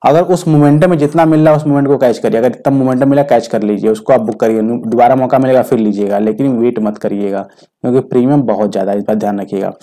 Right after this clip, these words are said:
चलिए बात करते हैं बैंक Nifty का। अब तो आप देखिए important level पे आपका बैंक nifty बंद हुआ है और एक important support level के ऊपर ही बंद हुआ है।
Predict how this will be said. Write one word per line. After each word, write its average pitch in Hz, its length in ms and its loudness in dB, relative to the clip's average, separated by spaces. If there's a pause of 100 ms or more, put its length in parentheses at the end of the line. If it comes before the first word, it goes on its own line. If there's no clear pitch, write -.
(260)
चलिए 131 120 2
बात 123 160 4
करते 127 160 -2
हैं 120 40 0
बैंक 117 140 -2
Nifty 113 240 -4
का। 110 140 2
अब 104 180 -4 (540)
तो 156 100 2
आप 156 60 2
देखिए 190 180 4
important 165 320 0
level 165 300 2
पे 156 140 -2
आपका 143 240 4
बैंक 127 320 -2
nifty 127 160 0
बंद 127 240 2
हुआ 131 200 2
है 151 200 0
और - 520 -2 (120)
एक 147 160 0
important 127 480 0
support 123 440 -6
level 110 220 0
के 110 140 -4
ऊपर 107 240 -2
ही 104 60 0
बंद 101 200 -4
हुआ 101 160 -6
है। 92 120 -10